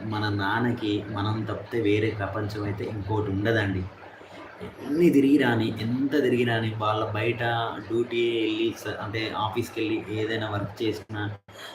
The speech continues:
వాళ్ళతో కలిసి ఉన్నా కానీ, ఆ కొలీగ్స్ తోటి ఎంత కలిసి ఉన్నా కానీ మళ్ళీ ఇంటికి వస్తే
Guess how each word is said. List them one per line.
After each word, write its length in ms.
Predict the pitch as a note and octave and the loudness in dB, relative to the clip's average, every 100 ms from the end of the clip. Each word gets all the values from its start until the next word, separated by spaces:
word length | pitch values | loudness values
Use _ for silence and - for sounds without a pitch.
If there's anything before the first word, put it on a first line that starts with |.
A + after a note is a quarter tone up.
| - | -6
వాళ్ళతో 380 | G2 G2+ G2 G#2 | -2 -2 0 0
కలిసి 380 | G2+ G2+ G#2 A2+ | 0 0 0 0
ఉన్నా 220 | A2 G#2+ | 0 2
కానీ, 400 | G2+ G2+ G2+ F#2+ - - | 2 0 -2 -4 -8 -4
ఆ 120 | G#2 | -2
కొలీగ్స్ 400 | G2+ G#2+ G#2+ - | -2 0 -2 -2
తోటి 200 | G#2+ G2 | -2 0
ఎంత 180 | G2 G2+ | 0 -2
కలిసి 320 | G2 G2+ G2+ | -2 -2 -2
ఉన్నా 140 | A2+ G#2+ | -2 0
కానీ 300 | G2 F#2 F#2+ - - - | 0 -2 -4 -8 -16 -10
మళ్ళీ 320 | G2 G2 A2 A2+ | -2 2 4 4
ఇంటికి 360 | G#2 A2+ A#2+ | 2 -2 0
వస్తే 540 | A2 - G#2 G2+ F#2 | -2 0 0 0 -2